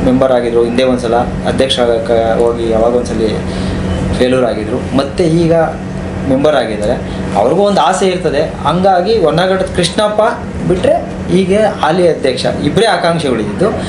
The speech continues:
ಅಲ್ಲಿ ಮಾತುಕತೆ ನಡೆದಿದ್ದು ಇಬ್ರ ಬಗ್ಗೆನೇ, ಮೂರನೇ ವ್ಯಕ್ತಿ ಬಗ್ಗೆ ಯಾರೂ ಮಾತಾಡಲಿಲ್ಲ ಅಲ್ಲಿ.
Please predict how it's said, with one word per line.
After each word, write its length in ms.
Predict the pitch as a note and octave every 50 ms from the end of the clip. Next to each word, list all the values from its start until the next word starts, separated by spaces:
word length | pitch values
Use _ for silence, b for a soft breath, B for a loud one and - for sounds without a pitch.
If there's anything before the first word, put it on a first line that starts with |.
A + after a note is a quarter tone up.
| B B B -
ಅಲ್ಲಿ 140 | C3+ C#3+ C#3+
ಮಾತುಕತೆ 520 | C#3 C3+ D#3 - - - - G#2+ - -
ನಡೆದಿದ್ದು 920 | C#3 C#3+ C#3 C#3+ D3+ E3 E3+ G#3 F#3+ F#3+ G3 B3 C#4 D4 C4+ - - - - - - - - - - -
ಇಬ್ರ 220 | - D#3 D#3 G#3 A3
ಬಗ್ಗೆನೇ, 480 | F#3 F3+ E3+ D#3+ C#3+ B2+ - - - D3
ಮೂರನೇ 300 | D3+ E3 F#3 F#3+ G3 G3+
ವ್ಯಕ್ತಿ 280 | G3 F3+ - - - F#3
ಬಗ್ಗೆ 300 | E3+ F3 E3+ - G#3+ D#3+
ಯಾರೂ 340 | B2 A#2 C3 D3 E3 F#3 F#3+
ಮಾತಾಡಲಿಲ್ಲ 500 | E3 C3+ A#2+ - B2 A#2 A2+ A2 G#2+ G#2
ಅಲ್ಲಿ. 200 | G2+ G2 G2